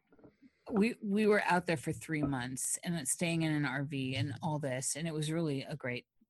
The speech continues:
summer, and, uh, or somewhere around that time. I don't, I don't know the timing. Uh, any, it was summertime, but I don't know how long exactly we were there. But I was going to this local cafe, and I, that's, this is before the sighting. I said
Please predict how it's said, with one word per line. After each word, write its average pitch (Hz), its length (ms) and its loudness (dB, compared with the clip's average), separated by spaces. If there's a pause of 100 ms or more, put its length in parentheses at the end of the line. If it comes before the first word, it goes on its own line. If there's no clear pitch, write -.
summer, 123 420 -6 (420)
and, 180 440 6 (100)
uh, 143 360 2 (320)
or 156 80 0
somewhere 143 500 2
around 127 200 -2
that - 260 -8
time. 135 280 -4
I 135 120 -2
don't, 139 160 -4 (100)
I 143 80 0
don't 131 160 -2
know 139 320 -10
the 139 80 0
timing. 127 540 0 (100)
Uh, 160 160 8 (240)
any, 196 260 12
it 190 100 10
was 175 200 10
summertime, 160 440 8
but 135 100 6
I - 20 8
don't 139 140 6
know 143 100 4
how 143 160 4
long 127 300 2
exactly 135 500 -2
we 82 80 -2
were - 140 -6
there. - 260 -2
But 165 180 4
I 180 180 10 (120)
was 180 240 8
going 190 280 10
to 190 120 8
this 170 240 4
local 151 260 4
cafe, 143 500 2
and 139 100 2
I, 139 140 2 (140)
that's, 156 460 0
this 196 260 8
is 196 120 4
before 160 380 6
the 135 100 2
sighting. 139 560 -2 (600)
I 170 140 6
said 160 500 4